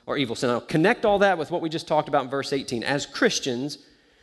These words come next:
we are called to live not recklessly and extravagantly, but with accuracy, focus, and clarity. How?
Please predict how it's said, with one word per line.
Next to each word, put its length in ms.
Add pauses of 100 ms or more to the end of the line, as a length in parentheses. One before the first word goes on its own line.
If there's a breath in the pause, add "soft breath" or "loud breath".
(160 soft breath)
we 200
are 80
called 480
to 100
live 320
not 560
recklessly 720
and 80
extravagantly, 1300 (320 soft breath)
but 300
with 300 (160)
accuracy, 760
focus, 720
and 260
clarity. 720 (140)
How? 480